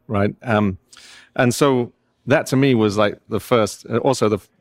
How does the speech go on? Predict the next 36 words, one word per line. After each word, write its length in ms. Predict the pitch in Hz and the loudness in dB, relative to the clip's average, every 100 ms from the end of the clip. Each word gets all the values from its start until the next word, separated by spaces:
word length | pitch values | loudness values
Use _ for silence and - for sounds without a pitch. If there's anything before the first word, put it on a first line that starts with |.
| _ _ _ _ _ | _ _ _ _ _
the 100 | 110 | -4
first 240 | - 117 - | 0 0 0
time, 160 | 107 | 0
like, 180 | 101 92 | 0 -4
a 60 | 101 | -4
community 540 | 110 113 113 104 104 | 0 2 2 0 -4
kind 180 | - 107 | -2 -2
of 60 | 98 | 0
started 240 | 104 98 | 0 0
forming 460 | - 110 110 143 151 | -2 0 0 -2 -2
around 340 | 143 147 151 | -2 0 -2
the 60 | 139 | -2
concept, 640 | 147 139 - 156 - - | -2 -2 -2 -4 -4 -6
right? 160 | 131 135 | -2 0
It 60 | |
was 120 | 117 110 | 0 0
more 200 | 123 123 | 2 2
than, 80 | |
it 80 | 104 | 0
was 120 | 110 | -2
an 60 | 110 | 0
idea, 300 | 110 107 113 | 0 2 0
it 20 | |
was 100 | 101 | 0
becoming 320 | - - 101 | -4 -4 0
real, 240 | 101 104 98 | 2 2 0
it 60 | 92 | -2
was 140 | 95 | -8
becoming, 540 | - - 107 104 98 - - - - _ | -8 -2 0 0 -2 -6 -20 -20 -20 _
um, 180 | 101 98 | -4 0
bringing 220 | 92 113 104 | 2 0 0
people 200 | 113 101 | -2 -4
together 580 | 95 104 92 92 92 92 | 0 0 2 0 -4 -8
around 360 | 104 98 98 92 | -4 -2 0 0
a 180 | 92 92 _ _ _ _ - | -2 -4 _ _ _ _ -8
aligned 480 | 107 98 95 92 | -2 0 0 -2